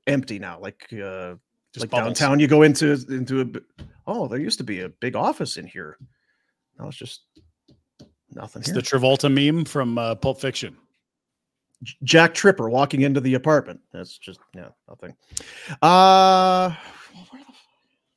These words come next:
Speaker 1: I'm looking for this, uh, friggin' letter. Well, I can do, you know what? I'm gonna do this one. No, I got it.
Speaker 2: Yep.
Speaker 1: Family Day, gone. Valentine's Day, gone. But you know what? It's still February.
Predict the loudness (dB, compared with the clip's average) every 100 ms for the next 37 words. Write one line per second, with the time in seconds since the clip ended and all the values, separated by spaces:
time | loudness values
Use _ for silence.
0 | _ _ _ _ -20 -20 -18 -14 -14 -16
1 | -16 -14 -14 -16 -18 -20 -20 -18 -16 -16
2 | -18 _ _ _ _ _ _ _ _ _
3 | _ _ 0 4 6 6 4 4 4 4
4 | 4 2 0 -6 _ _ -2 -2 -4 -10
5 | _ _ -20 -12 -10 -10 _ _ _ _
6 | _ -20 _ -20 -20 -20 -20 _ _ _
7 | _ 4 8 8 8 8 6 2 2 4
8 | 4 2 -2 -2 0 0 -2 -2 -2 -4
9 | -2 -2 0 0 -4 -4 -2 0 0 0
10 | -4 -6 -2 0 0 -2 _ -8 -6 -4
11 | -6 -10 -14 -18 -18